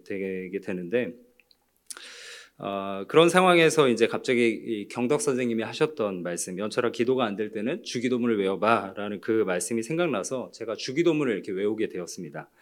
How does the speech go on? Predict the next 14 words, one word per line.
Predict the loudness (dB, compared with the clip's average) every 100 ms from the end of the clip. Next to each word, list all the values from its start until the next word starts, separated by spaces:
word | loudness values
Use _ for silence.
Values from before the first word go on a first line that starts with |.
| -18 -14 -14 -16
어, | -12 -6
그러자 | 0 4 4
놀라운 | 8 10 10 8
일이 | 6 4 2
일어나게 | 0 0 0 0 -2
됐는데, | -2 -6 -2 -2 -2
제가 | -4 -2 0 -2
성령을 | 2 4 6 6 2
체험하는 | 2 0 0 -2 -4 -8 -10
그런 | -14 -12 -12
시간을, | -8 -4 -2 -2 -2 -4 -10 _ _ _ _ -16
어, | -14 -12
갖게 | -10 -4 -4
되는데, | -2 -6 -4 -4 -4